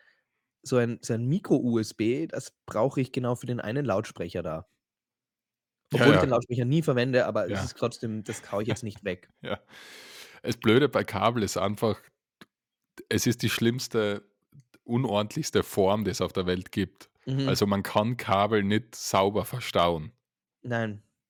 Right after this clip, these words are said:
Speaker 1: Nein. Man kann sie zwar so schön eindrehen und dann Ding, aber es schaut
Speaker 2: Ja.
Speaker 1: noch immer einfach scheiße
Speaker 2: Ja, <laughs>
Speaker 1: aus.
Speaker 2: ja, es ist immer wie Spa-, wie
Speaker 1: Schaut
Speaker 2: einzelne Spaghettis verräumen.
Speaker 1: Äh, genau. Genau.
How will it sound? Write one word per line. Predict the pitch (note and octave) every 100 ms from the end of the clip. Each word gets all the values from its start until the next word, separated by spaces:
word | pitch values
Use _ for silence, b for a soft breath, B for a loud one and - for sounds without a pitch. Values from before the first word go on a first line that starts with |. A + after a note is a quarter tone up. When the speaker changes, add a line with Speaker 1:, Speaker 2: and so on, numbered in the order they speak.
| _ _ _ _ _ -
Speaker 1:
Nein. | A2+ G#2+ G#2+ _ _
Man | A#2 A#2+
kann | C#3
sie | D3
zwar | C#3 B2+
so | C3
schön | - B2 B2+
eindrehen | G2+ A2 B2 A#2 A2 A2+ A2+
und | - A2 A2+
dann | G#2+
Ding, | A2 A2
aber | A#2
es | G2+
schaut | G2+ G2+
Speaker 2:
Ja. |
Speaker 1:
noch | G2+
immer | A2+ G#2
einfach | G2+
scheiße | - G2 F#2 - G#2
Speaker 2:
Ja, |
<laughs> |
Speaker 1:
aus. | A2 A2 - -
Speaker 2:
ja, | - - - -
es | A2 -
ist | - -
immer | A#2+ A#2
wie | G#2+
Spa-, | - A2+ -
wie | A#2
Speaker 1:
Schaut | A2
Speaker 2:
einzelne | A#2 B2+ A#2+ G2+
Spaghettis | - G2 G2+ - E2+ -
verräumen. | F#2+ E2+ D#2+ F2 F2+ - _ _ _ -
Speaker 1:
Äh, | B2
genau. | D#3 G#2 F2+ _ _ _ _ _ _ _ _ _ -
Genau. | G#2+ F#2